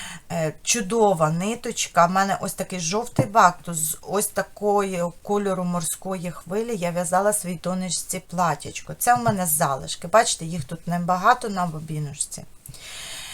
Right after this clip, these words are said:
Я хочу зв'язати бактус з косою. Е, на такий бактус мене надихнули, м, платок Світланки, канал є Світлана Островська, проектний зошит.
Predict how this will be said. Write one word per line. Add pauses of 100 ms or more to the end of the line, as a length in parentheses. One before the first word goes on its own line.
(140)
Я
хочу
зв'язати
бактус (160)
з (100)
косою. (440)
Е,
на
такий
бактус
мене
надихнули,
м, (1040)
платок
Світланки,
канал
є
Світлана
Островська,
проектний
зошит.